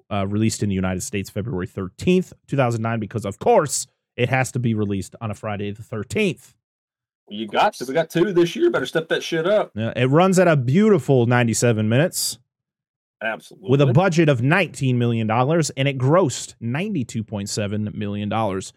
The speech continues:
Speaker 1: And that is
Speaker 2: That's not
Speaker 1: why,
Speaker 2: bad.
Speaker 1: uh, and it got mixed reviews, of course, because it's a slasher, it's a horror movie, it's not gonna get rave reviews, and it's a remake.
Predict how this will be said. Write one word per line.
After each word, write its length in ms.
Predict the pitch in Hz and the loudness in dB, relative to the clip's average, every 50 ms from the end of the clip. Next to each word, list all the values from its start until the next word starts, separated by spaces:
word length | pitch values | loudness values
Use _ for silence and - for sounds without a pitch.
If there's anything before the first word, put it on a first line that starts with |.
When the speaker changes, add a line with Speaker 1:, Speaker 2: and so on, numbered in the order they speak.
| _ _ _ _ | _ _ _ _
Speaker 1:
And 180 | - 165 190 180 | -4 -2 0 0
that 200 | 220 269 302 285 | 2 0 0 0
is 140 | 240 220 170 | 0 0 0
Speaker 2:
That's 80 | 143 | 2
not 60 | 139 202 | 2 2
Speaker 1:
why, 440 | 233 175 110 107 131 185 196 190 - _ _ _ _ _ _ _ _ | 4 4 2 2 2 0 0 -2 -6 _ _ _ _ _ _ _ _
Speaker 2:
bad. 80 | - 156 | -8 -4
Speaker 1:
uh, 40 | - | 0
and 100 | 240 277 | 0 0
it 60 | 294 226 | 2 2
got 180 | 254 247 190 | 2 2 2
mixed 240 | 175 185 180 - - | 2 0 -2 -2 -2
reviews, 460 | 170 151 139 143 143 139 139 135 127 | -2 0 2 2 2 2 2 2 0
of 100 | 131 123 | -2 -4
course, 440 | - - 123 120 120 117 - - - | -2 0 0 0 0 0 -2 -6 -6
because 480 | - 135 113 - 123 117 113 110 - - - | -6 -8 -6 -4 -2 -2 -2 -4 -6 -8 -10
it's 160 | 123 120 - | -8 -6 -6
a 40 | 165 | -6
slasher, 520 | - - - 113 107 113 - - 123 117 117 | -4 -4 -4 -4 -4 -4 -6 -6 -6 -6 -4
it's 100 | 117 - | -4 -4
a 60 | 175 | -6
horror 280 | 131 - 117 110 110 107 | -4 -4 -4 -2 -2 -2
movie, 420 | 107 107 107 104 110 113 113 107 107 | -2 -4 -4 -4 -4 -4 -4 -4 -6
it's 140 | 113 - | -8 -10
not 160 | 113 107 117 120 | -10 -10 -10 -8
gonna 120 | 131 127 | -8 -8
get 320 | 120 117 127 131 127 120 - _ _ _ _ | -6 -4 -4 -4 -4 -4 -6 _ _ _ _
rave 560 | - 110 120 117 127 151 165 165 175 170 165 | -14 -12 -10 -6 -4 -4 0 2 2 2 4
reviews, 680 | 180 175 175 190 190 160 143 131 123 123 120 113 - - - | 4 2 4 4 4 4 4 4 2 2 0 -2 -4 -8 -10
and 260 | 135 131 131 131 131 | -8 -6 -4 -4 -4
it's 120 | 139 139 - | -4 -4 -2
a 60 | 196 | -2
remake. 480 | 160 131 117 104 107 107 101 - - | 0 0 0 0 0 -2 -2 -4 -8